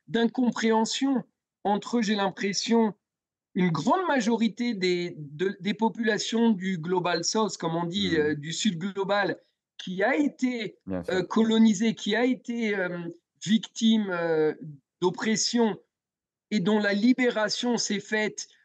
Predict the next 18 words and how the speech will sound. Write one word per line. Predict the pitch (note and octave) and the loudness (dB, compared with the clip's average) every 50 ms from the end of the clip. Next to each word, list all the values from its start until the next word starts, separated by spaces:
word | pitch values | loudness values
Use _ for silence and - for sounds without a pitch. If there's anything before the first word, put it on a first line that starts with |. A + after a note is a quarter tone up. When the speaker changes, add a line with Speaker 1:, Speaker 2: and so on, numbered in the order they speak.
| _ _ | _ _
Speaker 1:
à | - G3+ G#3+ | -2 0 2
la | G#3+ G#3 G#3+ | 2 0 0
fois | - A#3 A#3 | 2 4 6
au | A3+ | 6
niveau | A3 G#3 G3 F3+ G#3+ G#3 | 6 6 4 2 -2 -2
politique, | - - G#3+ G#3 G#3+ G#3 - B3+ - - | -2 0 0 2 2 2 2 0 -2 0
mais | G3 F#3+ | 0 0
aussi | G3+ A#3+ B3+ - - D4+ | 2 2 2 2 2 2
au | C4+ | 4
niveau | A3+ G#3+ G3+ E3 F#3+ F#3+ | 4 2 2 0 -2 -2
militaire. | F#3+ F3+ E3 F3 D#3 - G#3+ A#3+ C4 D4 D#4 - - _ _ - _ _ _ _ _ _ _ _ _ - | -2 -4 -4 -6 -4 -2 0 0 0 0 -2 -6 -10 _ _ -20 _ _ _ _ _ _ _ _ _ -2
Et, | A3+ A#3+ B3 B3 B3 A#3+ G3+ - - _ _ _ _ _ - | 0 0 2 2 0 -2 -4 -6 -10 _ _ _ _ _ -6
euh, | F3 F3+ F3+ F3+ F3+ F3+ F3+ F3+ | -4 -4 -2 -2 -2 -2 0 0
les | G3 G#3 | 0 0
pays | - - A3 A3+ A3+ G#3 G#3+ | 0 2 2 4 6 6 6
européens | G#3 G3+ F3 F3 G3+ F#3+ - - G#3+ G#3+ G#3+ A3 G#3+ G#3 F#3+ | 6 4 2 0 -2 -4 -4 -4 -2 0 0 2 0 0 -2
qui | - - | -2 -2
étaient | D#3+ D#3 - E3 D#3+ D#3 | -2 0 2 2 2 2